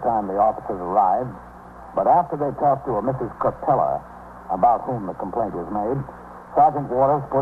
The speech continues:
in a call for the detectives. Detectives Vitale and Novak arrived at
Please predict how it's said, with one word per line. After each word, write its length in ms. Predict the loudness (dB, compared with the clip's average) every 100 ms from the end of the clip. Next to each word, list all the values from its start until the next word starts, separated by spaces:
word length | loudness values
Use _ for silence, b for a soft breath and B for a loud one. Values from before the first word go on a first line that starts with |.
| 2
in 80 | 2
a 60 |
call 320 | 2 4 2 -2
for 80 |
the 80 | -4
detectives. 560 | -4 0 0 0 -8 -12 -16 -16 -16 -20 -20 -20 -20 -20 -18 -10
Detectives 480 | -4 2 2 2 -4 -4 -4
Vitale 640 | 0 2 2 0 2 2
and 80 | 2
Novak 400 | 2 4 2 0 -4 -10 -6
arrived 400 | 2 4 4
at 80 | 2